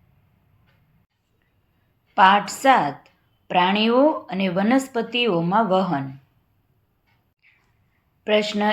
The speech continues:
એક, નીચે આપેલા પ્રશ્નો માટે યોગ્ય વિકલ્પ પસંદ કરી સાચા વિકલ્પ સામે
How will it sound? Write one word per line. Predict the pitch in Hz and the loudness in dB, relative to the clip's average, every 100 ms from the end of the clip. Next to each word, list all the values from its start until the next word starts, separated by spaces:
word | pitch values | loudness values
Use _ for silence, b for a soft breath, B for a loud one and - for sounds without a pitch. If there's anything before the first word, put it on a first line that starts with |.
| 226 | 4
એક, | 269 196 170 - _ _ _ _ _ | 4 4 -2 -10 _ _ _ _ _
નીચે | 185 202 220 311 320 | -6 -4 0 4 4
આપેલા | 302 302 302 294 294 | 4 2 4 6 4
પ્રશ્નો | 233 214 196 185 | 2 -4 -2 -4
માટે | 175 160 151 208 226 294 320 - - | -2 -2 -2 -2 0 0 -2 -12 -6
યોગ્ય | 202 233 226 208 196 | 2 2 2 2 4
વિકલ્પ | 185 - 220 - - | 2 0 0 -2 -2
પસંદ | 190 180 190 185 | -6 -4 -4 -4
કરી | 175 254 294 190 160 b b b - | -4 -2 0 -2 -4 b b b -12
સાચા | - 202 208 247 320 | -2 0 0 4 6
વિકલ્પ | 277 240 - 185 175 | 6 0 -2 -4 -4
સામે | 180 277 302 269 175 156 | -6 2 2 4 0 -2